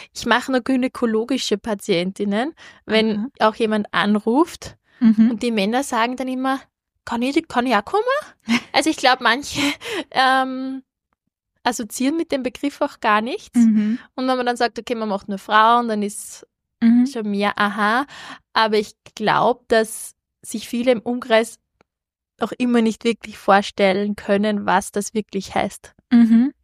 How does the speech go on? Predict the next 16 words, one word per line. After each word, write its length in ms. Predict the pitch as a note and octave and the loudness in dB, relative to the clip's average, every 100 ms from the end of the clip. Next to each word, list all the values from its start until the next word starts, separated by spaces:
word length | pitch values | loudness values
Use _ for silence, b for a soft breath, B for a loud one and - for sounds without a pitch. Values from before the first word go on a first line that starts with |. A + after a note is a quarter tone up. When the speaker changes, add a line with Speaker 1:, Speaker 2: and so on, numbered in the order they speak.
| _ _ | _ _
Speaker 2:
Ja, 320 | A#3+ A3 B3 | 2 4 2
stimmt. 500 | - - C#4 G4 - B B B B B | -4 -2 -2 -2 -8 B B B B B
Wobei 420 | - C4+ A3 A3 B3+ | -2 2 2 4 2
ich 220 | C4+ - | 2 0
dann 220 | C4 B3 | -2 -2
schon 420 | - A#3 B3+ C4+ | -2 -4 -2 -2
manchmal 420 | B3 A#3 - A#3+ | -2 -2 0 -2
so 400 | A#3+ A#3+ A#3+ A#3 A#3 _ | 0 0 2 0 -4 _
die 220 | - - | -8 -4
Antwort 360 | - G#3+ A3+ - | -4 -4 -6 -6
bekomme, 440 | A3+ A#3 A3 A3+ - | -4 -2 0 -2 0
"Ah, 360 | C#4 D#4 D4 | 2 2 0
okay, 420 | - - C4+ C4 B3+ | -4 -4 -4 -2 -4
das 200 | A#3+ - | -4 0
heißt 400 | A3 A3 - - b b b | 2 0 -8 -20 b b b
Schwangere 760 | - B3 A#3+ C4+ C4+ C4+ C4+ | -4 -2 0 0 2 4 2